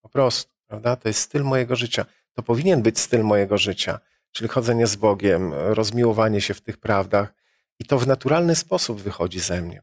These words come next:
prawda? E, Piotra poznano po sposobie, jaki mówił. To wychodziło z niego, płynęło. I, i, i myślę, że tutaj, przekazując te prawdy, wkładamy część siebie. Mamy listy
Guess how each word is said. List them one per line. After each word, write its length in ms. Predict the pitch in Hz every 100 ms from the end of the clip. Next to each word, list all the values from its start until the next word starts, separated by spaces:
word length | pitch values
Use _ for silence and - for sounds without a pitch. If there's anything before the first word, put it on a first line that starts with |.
| -
prawda? 460 | 98 110 120 160 - _ _ _ _ -
E, 120 | 101
Piotra 360 | - - -
poznano 720 | 165 127 107 107 131 156 190 - _ _ _ -
po 80 | 110
sposobie, 560 | - 117 - 104 107
jaki 280 | 113 110 -
mówił. 460 | 180 196 87 - - _ _ _ _ _ _
To 60 | 117
wychodziło 580 | 123 - 131 127 123 107
z 120 | 92
niego, 280 | 101 90 92
płynęło. 680 | _ 113 113 143 123 90 - _ _ _ _ -
I, 60 |
i, 400 | 117 - 110 -
i 40 | 120
myślę, 340 | 180 - 185
że 160 | 147 147
tutaj, 500 | - 165 160 151 -
przekazując 680 | - 123 117 110 160 156
te 100 | -
prawdy, 440 | 123 - 120 123 143
wkładamy 480 | - - 131 190 202
część 340 | - 170 -
siebie. 400 | - 101 85 82 _ _ _ _ _ -
Mamy 220 | 151 208
listy 640 | 165 104 - - 95 110